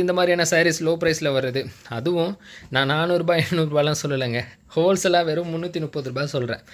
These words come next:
இந்த மாதிரி ரேட்ல கிடைக்கும் போது, அது ஆதிநாத்தெல்லாம் பாருங்களேன், இதெல்லாம் கிடைக்குமா இவ்வளோ ரேட்டு கம்மியா? So,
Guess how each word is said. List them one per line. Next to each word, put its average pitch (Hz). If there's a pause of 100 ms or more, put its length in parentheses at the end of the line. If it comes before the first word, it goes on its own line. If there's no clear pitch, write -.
(400)
இந்த 220 (100)
மாதிரி 214 (100)
ரேட்ல 185
கிடைக்கும் 156
போது, 139
அது 147 (100)
ஆதிநாத்தெல்லாம் 156
பாருங்களேன், 110 (380)
இதெல்லாம் 156
கிடைக்குமா 151 (260)
இவ்வளோ 160 (100)
ரேட்டு 151
கம்மியா? 135 (720)
So, 170